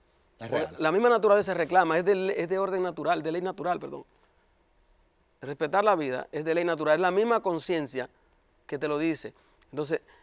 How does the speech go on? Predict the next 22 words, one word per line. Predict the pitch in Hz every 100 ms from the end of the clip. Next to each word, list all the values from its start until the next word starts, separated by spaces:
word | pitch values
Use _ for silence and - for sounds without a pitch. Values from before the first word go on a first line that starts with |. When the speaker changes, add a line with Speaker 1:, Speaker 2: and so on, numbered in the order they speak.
| _
Speaker 2:
si | - -
la | 165 160
onu | 170 185 196 180
proclama | 151 147 151 165 160 143
como | 143 143 143
derecho | 139 165 156
fundamental | 156 143 135 131 131 127 101
a | 139
la | 131
vida, | 139 131
entonces | 151
estamos | 151 190 196
diciendo, | 185 175 143 - - - -
al | 123 143
aprobar | 147 147 156 180
el |
aborto, | 185 139 120 120 139 - _ _ _ _ _ _ _ _ _ _ _ _ _ _ _
que | 147
matar | 143 143 127 180
a | 202
un | 196
inocente | 175 151 123 117 135